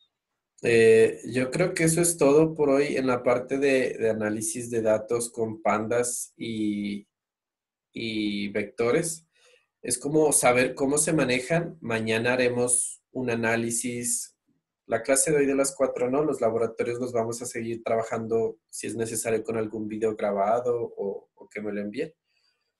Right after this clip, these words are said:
Mm, las clases sí las vamos a seguir haciendo acá. Mm, mañana trabajaremos con un dat-, un,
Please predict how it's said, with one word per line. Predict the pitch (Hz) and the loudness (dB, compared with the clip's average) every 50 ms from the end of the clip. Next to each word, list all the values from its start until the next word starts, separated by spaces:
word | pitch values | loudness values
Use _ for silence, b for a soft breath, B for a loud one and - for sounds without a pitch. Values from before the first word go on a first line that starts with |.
| _ _ _ | _ _ _
Mm, | - 127 127 123 120 117 113 107 107 104 104 101 - _ _ _ _ _ _ _ _ _ _ _ _ _ | -8 -8 -6 -6 -6 -6 -6 -6 -6 -8 -8 -10 -14 _ _ _ _ _ _ _ _ _ _ _ _ _
las | - 110 110 - | -6 -6 -6 -4
clases | - 120 117 113 - 120 - | -4 -4 -4 -4 -4 -8 -8
sí | - 120 | -8 -6
las | 117 113 107 | -6 -4 -4
vamos | 110 110 110 110 110 | -4 -6 -6 -6 -8
a | 110 107 | -8 -6
seguir | - 110 104 104 107 107 | -6 -6 -6 -4 -4 -4
haciendo | 104 - 113 110 110 110 | -6 -8 -8 -8 -8 -6
acá. | 110 - - 165 - - _ _ _ _ _ _ _ _ _ _ _ _ _ _ _ _ _ _ _ _ _ _ _ _ _ _ _ _ _ _ _ _ _ _ _ _ _ | -6 -6 -8 -8 -10 -16 _ _ _ _ _ _ _ _ _ _ _ _ _ _ _ _ _ _ _ _ _ _ _ _ _ _ _ _ _ _ _ _ _ _ _ _ _
Mm, | - 131 127 127 123 123 120 117 117 113 113 110 107 107 - - _ _ _ _ _ _ _ _ _ _ _ _ _ _ _ _ _ _ _ _ _ _ _ _ _ _ _ _ _ _ _ | -6 -4 -4 -2 -4 -4 -4 -6 -6 -6 -6 -6 -8 -10 -12 -16 _ _ _ _ _ _ _ _ _ _ _ _ _ _ _ _ _ _ _ _ _ _ _ _ _ _ _ _ _ _ _
mañana | - 123 123 123 123 123 131 135 131 | -4 -2 -2 0 0 0 0 0 0
trabajaremos | 139 139 135 131 - 139 123 120 120 120 120 120 | 2 2 2 2 2 2 0 2 0 -2 -4 -6
con | - - 123 123 | -6 -6 -6 -6
un | 120 117 117 113 | -6 -8 -4 0
dat-, | 113 113 113 113 - - | 2 2 2 0 -2 -8
un, | 127 123 120 120 120 117 117 117 113 160 - - | -10 -10 -8 -8 -8 -8 -8 -8 -8 -10 -14 -20